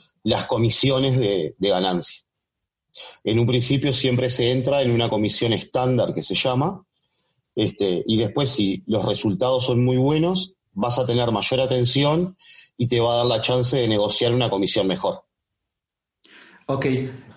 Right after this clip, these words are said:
Speaker 2: eso es muy interesante, sobre todo para las personas como yo que no estamos acostumbrados a trabajar con el, con el medio de gambling o con los casinos. Pero también aquí tocaste un punto muy importante hace ratito, que pues, <laughs> todos los ceos empezamos con,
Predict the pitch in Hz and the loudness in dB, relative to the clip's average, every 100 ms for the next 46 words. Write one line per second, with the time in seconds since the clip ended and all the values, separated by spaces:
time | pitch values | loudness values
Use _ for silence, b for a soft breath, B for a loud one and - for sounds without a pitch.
0 | - 107 120 - 196 180 175 170 165 117 | -6 -2 0 0 0 2 2 2 2 0
1 | 131 131 143 135 107 104 127 123 104 90 | 0 0 0 0 2 0 0 -2 0 -2
2 | 90 98 113 120 120 98 90 95 113 120 | -2 -2 0 0 0 0 0 0 0 0
3 | 107 104 107 107 98 92 92 90 98 104 | 0 0 -2 0 -2 -2 0 0 0 -2
4 | 98 85 82 95 95 101 82 69 - 90 | -2 -4 -4 -4 -4 -2 -2 -2 -2 0
5 | 90 95 104 95 95 98 95 90 95 87 | 2 2 2 2 2 2 2 0 -2 -4
6 | 92 95 110 123 - - _ B B B | -4 -2 0 -2 -6 -14 _ B B B
7 | B B - 135 139 170 196 226 214 202 | B B -4 -2 0 2 2 0 0 -2
8 | 190 185 190 185 175 170 170 156 160 151 | -2 0 2 2 2 2 2 2 0 0
9 | 123 131 139 139 123 120 127 127 101 - | 0 0 0 0 0 -2 -2 -4 -4 -2
10 | 92 - - 135 139 123 131 139 113 107 | 0 0 0 0 0 0 0 0 0 0
11 | 117 117 117 107 85 80 | 2 2 0 -2 -2 -4